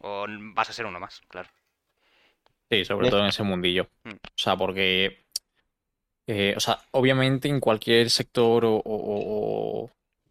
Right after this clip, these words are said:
Speaker 2: o tipo de trabajo, lo que sea, pues ser el mejor, eh, o sea, es súper difícil y no vas a llegar a nada si no, si no curras, eso está clarísimo. Pero sobre todo en el sector de la música, que es tan difícil, hay tanta gente y destaca tan poquita gente además,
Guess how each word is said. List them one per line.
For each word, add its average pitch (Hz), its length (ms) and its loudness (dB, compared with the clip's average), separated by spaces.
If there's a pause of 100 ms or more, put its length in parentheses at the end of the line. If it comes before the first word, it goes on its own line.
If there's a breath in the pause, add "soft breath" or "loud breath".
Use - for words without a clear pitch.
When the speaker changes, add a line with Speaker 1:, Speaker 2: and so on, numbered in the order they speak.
(200)
Speaker 2:
o 98 140 -8
tipo 113 220 2
de 113 60 6
trabajo, 107 340 2
lo 113 100 4
que 113 80 -6
sea, 110 380 0
pues 107 140 -2
ser 110 180 0
el 110 100 2
mejor, 110 480 -4 (800)
eh, 101 280 2 (140)
o 87 100 -6
sea, 85 240 -2
es - 80 -6
súper 92 320 0
difícil 98 420 -2
y 98 60 2
no 92 100 0
vas 92 180 -2
a 95 40 -4
llegar 90 240 -2
a 90 60 0
nada 92 280 0
si - 160 -4
no, 87 240 -2
si - 160 -6
no - 80 -4
curras, - 500 -4
eso - 160 -6
está 98 140 -4
clarísimo. 98 520 -2 (340 loud breath)
Pero 107 160 0
sobre 104 200 2
todo 101 160 2
en 113 60 2
el 110 80 0
sector 104 360 0
de 101 200 4
la 95 100 2
música, 98 1000 0 (240)
que 104 120 -2
es - 280 -4
tan 120 160 2
difícil, 110 580 0
hay 113 100 0
tanta 123 260 0
gente 113 640 0
y 110 100 -2
destaca 104 420 0
tan 127 360 -2
poquita 104 340 -2
gente 101 300 -4
además, 101 360 -2